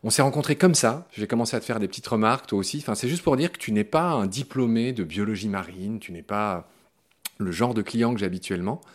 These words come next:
Mais ça me fait presque encore plus plaisir. Parce que tu es, voilà, tu es quelqu'un que j'ai rencontré, bah, comme j'aime, c'est-à-dire complètement par hasard. Et c'est notre passion pour l'eau qui nous a réunis.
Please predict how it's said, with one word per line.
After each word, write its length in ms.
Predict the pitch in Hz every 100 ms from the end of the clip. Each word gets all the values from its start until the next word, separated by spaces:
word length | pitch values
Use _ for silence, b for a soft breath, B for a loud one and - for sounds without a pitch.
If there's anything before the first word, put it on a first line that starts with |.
| B B B B B
Mais 140 | 120
ça 160 | 120 131
me 80 | 120
fait 140 | 131
presque 400 | - 175 - -
encore 240 | 117 127 -
plus 220 | 165 -
plaisir. 400 | - 123 104 120 - b b b
Parce 140 | 104
que 100 | -
tu 220 | 151 117 139
es, 40 |
voilà, 220 | 131 107
tu 120 | 110
es 20 | 101
quelqu'un 260 | 92 143
que 80 | 151
j'ai 80 | 113
rencontré, 480 | 101 107 - 151 139
bah, 240 | 101 98
comme 220 | 95 110
j'aime, 260 | 107 117 131
c'est-à-dire 480 | 107 95 98 123 -
complètement 320 | 107 107 143
par 240 | - 78
hasard. 460 | 190 165 87 101 - B B B B
Et 60 | -
c'est 160 | 110
notre 160 | 104 -
passion 320 | 123 - 143
pour 180 | 117 98
l'eau 160 | 117
qui 140 | 135 104
nous 120 | 92
a 40 |
réunis. 340 | 90 101 87